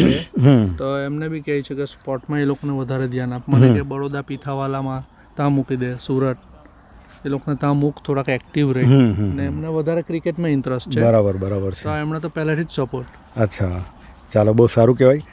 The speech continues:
Speaker 2: અચ્છા, તમારા બે બાળકો છે, બે દીકરાઓ છે,
Speaker 1: હમ.
Speaker 2: તો બંનેને ભવિષ્યમાં ક્રિકેટર બનાવવાની ઈચ્છા ખરી
Speaker 1: હા,
Speaker 2: તમારી?
Speaker 1: સો ટકા.
Speaker 2: શું પ્લાનિંગ છે તમારું? કે
Speaker 1: એમને
Speaker 2: તમારી જેમ બિઝનેસમેન બનાવવા છે?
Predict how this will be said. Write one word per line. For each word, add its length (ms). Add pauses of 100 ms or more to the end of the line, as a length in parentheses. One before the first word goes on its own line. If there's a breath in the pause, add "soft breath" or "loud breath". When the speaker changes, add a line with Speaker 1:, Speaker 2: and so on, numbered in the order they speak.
(220 loud breath)
Speaker 2:
અચ્છા, 160
તમારા 460
બે 360
બાળકો 580
છે, 200
બે 140
દીકરાઓ 360
છે, 180
Speaker 1:
હમ. 280
Speaker 2:
તો 80
બંનેને 360
ભવિષ્યમાં 440
ક્રિકેટર 380
બનાવવાની 360
ઈચ્છા 200
ખરી 180
Speaker 1:
હા, 40
Speaker 2:
તમારી? 320 (200)
Speaker 1:
સો 240
ટકા. 120
Speaker 2:
શું 100
પ્લાનિંગ 360
છે 180
તમારું? 360
કે 500
Speaker 1:
એમને 120
Speaker 2:
તમારી 220
જેમ 160
બિઝનેસમેન 480
બનાવવા 300
છે? 100